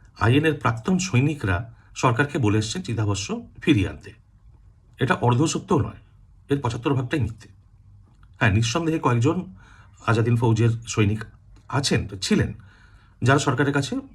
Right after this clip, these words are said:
অনেকবার অনুরোধ করেছেন, কারণ তারা বিশ্বাস করতেন যে বিমান দুর্ঘটনায় নেতাজির মৃত্যু হয়েছে, সুতরাং তাকে সম্মান জানানোর জন্য, দেশে পুরো সম্মান জানানোর জন্য তার চিতাভস্ম জাপান থেকে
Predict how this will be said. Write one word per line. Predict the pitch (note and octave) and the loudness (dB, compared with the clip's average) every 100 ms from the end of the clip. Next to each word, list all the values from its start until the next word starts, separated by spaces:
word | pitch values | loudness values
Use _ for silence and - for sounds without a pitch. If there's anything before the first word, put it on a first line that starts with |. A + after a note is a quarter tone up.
| - | -2
অনেকবার | F#3 F3+ C#3+ | 0 2 2
অনুরোধ | G#2 F#2+ | 2 0
করেছেন, | F#2+ F2+ - - - | -2 -10 -10 -14 -8
কারণ | - D3 D#3+ | -2 0 2
তারা | D#3 | 0
বিশ্বাস | C3+ - F3+ | 0 -2 -2
করতেন | - - F#3 - - | -4 -8 -8 -10 -10
যে | B2 A2+ A2 - | -2 -2 -2 -4
বিমান | A2+ A2+ | 0 2
দুর্ঘটনায় | A2+ A2 A#2+ A#2+ | 4 2 0 -2
নেতাজির | G#3+ A#2 G#2 C#3 | -2 -2 -2 0
মৃত্যু | F#2+ A2 | -2 -2
হয়েছে, | G2 G2 F2+ | -2 -2 -6
সুতরাং | - C#3+ F3+ G#3+ - - - - - | -6 -4 -2 -4 -8 -20 -20 -14 -6
তাকে | G#2+ | -4
সম্মান | A2+ A2 A2+ A2 | 0 2 4 2
জানানোর | A2 G2 G2 A#2 | 2 0 2 2
জন্য, | A#2 A#2+ F#2 | 2 0 0
দেশে | G#2+ G2+ E3 G3 - - - - - - | 0 0 -2 -4 -12 -20 -20 -20 -18 0
পুরো | E3 | 2
সম্মান | E3+ D#3 C#3 B2+ | 4 4 4 4
জানানোর | A#2 A2+ | 6 6
জন্য | G2+ G2 F#3+ - - - - - - - - | 4 2 0 -4 -12 -20 -20 -20 -20 -20 -2
তার | - C#3 | 2 2
চিতাভস্ম | C#3+ C#3+ A#2 A2+ C4+ - | 2 2 4 2 -2 -4
জাপান | A#2 A#2+ A#2 | 0 0 0
থেকে | A2+ A2+ E3+ | -2 -6 -10